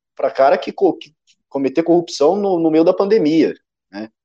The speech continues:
Que se aproveitar de uma pandemia, de uma calamidade, pra fazer, é, compra sem licitação ali, pra desviar dinheiro público, esse cara vai ter a, a pena dobrada, né? Por causa de um, de um, de um projeto do Kim.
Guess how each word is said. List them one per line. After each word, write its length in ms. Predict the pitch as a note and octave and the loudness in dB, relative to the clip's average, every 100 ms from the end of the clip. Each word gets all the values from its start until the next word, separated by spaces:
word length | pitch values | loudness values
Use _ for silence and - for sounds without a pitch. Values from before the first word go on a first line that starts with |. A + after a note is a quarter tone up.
| _ _ _ | _ _ _
Que 80 | - | -4
se 100 | D3 | -2
aproveitar 680 | - E3 E3+ D#3 - F#3 | 2 2 2 2 2 2
de 100 | G3 | 2
uma 160 | F3+ D3 | -2 0
pandemia, 540 | D3 C3 A2 B2+ E3+ | 0 0 -4 -2 -4
de 80 | C#3+ | -4
uma 200 | C#3 B2+ | -6 -6
calamidade, 800 | - A#2+ A#2 G2+ G2+ C#3 F3+ G3+ _ _ _ _ _ _ - | -2 -2 -2 -4 0 2 0 -4 _ _ _ _ _ _ -6
pra 300 | A2+ C3 A#2+ | 0 2 2
fazer, 680 | A#2 G#2+ C3 C#3 B2 G2 | 0 0 2 4 4 2
é, 260 | F2 G#2+ G2+ | 0 -2 -4
compra 360 | - C3 D3 A2+ | -4 -4 -2 -4
sem 160 | B2 | -6
licitação 680 | A#2 - A2 F#2+ - B2+ C3 | -10 -6 -4 -4 -4 -2 0
ali, 200 | A2+ C#3+ | 0 0
pra 200 | D#3+ A#2+ | 0 -2
desviar 340 | A2+ A#2 A#2+ | -2 -2 0
dinheiro 260 | A#2+ A#2+ A#2 | 0 -4 -10
público, 420 | - A#2+ D#3 F3+ _ _ _ - | -12 -10 -10 -10 _ _ _ -4
esse 180 | D#3+ | -2
cara 200 | - F3+ | 2 0
vai 180 | G#3 G3+ | 2 0
ter 140 | - F#3 | 2 2
a, 60 | |
a 240 | F#3 D#3+ D3+ | 2 0 -2
pena 280 | D#3+ D#3+ | 0 -2
dobrada, 600 | D#3 F3+ B2+ B2+ F#2+ D#2 - _ _ _ | 0 0 2 2 2 -4 -12 _ _ _
né? 180 | - - - _ _ _ | -20 -20 -20 _ _ _
Por 80 | - | -4
causa 160 | C3 C#3+ | 0 0
de 60 | |
um, 200 | D#3+ A#2 | 2 0
de 100 | A#2+ | 0
um, 180 | C3+ C3 | -2 -2
de 60 | B2 | -4
um 40 | |
projeto 340 | C3 B2+ D3+ D#3+ | 0 0 0 -4
do 80 | |
Kim. 320 | - C#3+ C3+ | -10 -6 -6